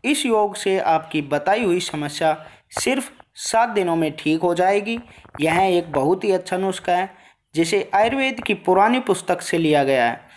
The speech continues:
बाकी आप इस योग को किसी वैद्य से बनवा कर प्रयोग करें तो और भी अच्छा होगा। तो दोस्तों, अगर आपको यह जानकारी अच्छी लगी हो और आगे भी आप ऐसी ही जानकारी प्राप्त करना चाहते हैं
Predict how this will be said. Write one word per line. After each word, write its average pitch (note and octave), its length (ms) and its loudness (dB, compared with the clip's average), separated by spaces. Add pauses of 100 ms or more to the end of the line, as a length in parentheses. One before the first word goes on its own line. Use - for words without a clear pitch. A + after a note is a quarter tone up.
(300)
बाकी D#3 340 4
आप A3+ 320 4
इस G#3 220 -2
योग F#3+ 280 4
को F3 120 4
किसी E3 280 0
वैद्य G#3+ 320 2
से G3+ 180 -2
बनवा D#3 360 4
कर D#3 200 0
प्रयोग F3+ 440 0
करें A#3 240 2 (440)
तो F3+ 100 4 (120)
और A#3 220 4
भी G#3 140 2
अच्छा E3 300 2
होगा। A#2+ 280 2 (680)
तो C3+ 120 4
दोस्तों, C3+ 480 4 (540)
अगर B3+ 240 4
आपको A3 360 4
यह F#3+ 280 6
जानकारी F#3 500 4 (140)
अच्छी G3+ 320 0
लगी A3 240 4
हो C#3+ 160 6 (440)
और F#3 320 2
आगे A3 300 4
भी G3 200 0
आप F#3+ 380 4
ऐसी G3+ 260 4
ही A#3+ 160 4
जानकारी F3 460 4
प्राप्त C#3 440 2
करना F#3 240 2
चाहते F#3+ 440 2
हैं G3+ 100 -2